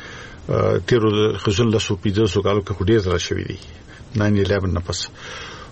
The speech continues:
خو، آه، هغې باندې خو پاکستان خپل سیاستونه بدل کړي نه دي. یعنې دا خلک، آه، ترهګر خلک مړه شوي دي په دې زرغون حملو کې. مګر بیا نور ترهګر موجود وو چې هغې د هغې ځای اخیستی دی.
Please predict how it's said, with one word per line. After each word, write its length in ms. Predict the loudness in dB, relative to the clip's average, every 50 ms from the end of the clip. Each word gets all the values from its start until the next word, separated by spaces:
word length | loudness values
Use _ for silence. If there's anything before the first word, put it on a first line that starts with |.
| -10 -2
خو، 120 | 2 4
آه، 840 | 4 4 4 4 2 2 2 2 4 4 2 2 2 0 0 -2 0
هغې 160 | 2 2 2
باندې 220 | 2 2 0 0 -2
خو 120 | -2 0
پاکستان 360 | -2 0 0 2 2 2 2
خپل 160 | 2 0 0 2
سیاستونه 420 | 2 2 2 2 2 2 2 2
بدل 200 | 2 2 0 0
کړي 220 | 0 2 2 2 2
نه 120 | 2 0
دي. 140 | 0 -2 -4 -8 -10 -16 -12 -6 -2
یعنې 200 | 0 2 2 2
دا 100 | 2 2
خلک، 260 | 2 0 0 -2 -2 -2 -4 -2 0
آه، 280 | 0 0 2 0 -2 -2 -4 -10 -10 -6 -6 -6 -4 -2
ترهګر 360 | 0 2 2 2 2 2 0
خلک 240 | 0 -2 -2 -4 -2 0 0
مړه 60 | 0
شوي 240 | 2 2 2 2 2
دي 80 | 2
په 100 | 2 2
دې 140 | 2 4 2
زرغون 240 | 2 2 2 2 2
حملو 220 | 2 2 0 0
کې. 160 | -2 -4 -8 -12 -12 -14 -20 -20 -20 -20 -20 -20 -20 -10 -4 0
مګر 160 | 2 2 2
بیا 220 | 2 4 2 2
نور 200 | 4 4 4 2
ترهګر 380 | 2 2 2 2 2 2 0 0
موجود 300 | 0 0 0 0 -2 -2
وو 60 | -2
چې 120 | -2 -2 -2
هغې 280 | 0 0 0 0 2
د 40 | 2
هغې 180 | 2 2 2 2 2
ځای 100 | 0 0
اخیستی 340 | 0 0 -2 -6 -6 -8 -10
دی. 140 | -12 -12